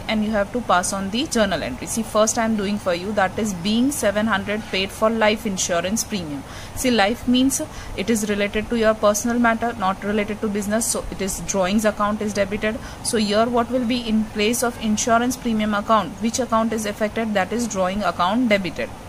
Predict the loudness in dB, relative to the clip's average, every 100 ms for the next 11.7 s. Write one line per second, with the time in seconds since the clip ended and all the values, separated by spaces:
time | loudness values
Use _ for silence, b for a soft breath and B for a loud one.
0 | -14 -14 -14 -2 2 2 2 0 0 -2
1 | 0 0 0 -8 -14 B B -2 0 0
2 | B -2 0 2 0 0 0 0 -2 -2
3 | -2 0 0 0 -2 0 0 0 0 0
4 | -2 0 0 0 -2 -4 0 2 2 0
5 | 0 0 0 2 2 2 2 0 -2 -6
6 | B B 0 0 2 2 4 2 2 2
7 | 4 4 4 2 0 0 0 2 4 4
8 | 2 0 0 2 2 0 0 0 0 0
9 | 0 2 2 2 2 0 0 0 0 2
10 | 2 4 0 0 -6 -4 -8 B B B
11 | 0 2 2 2 2 2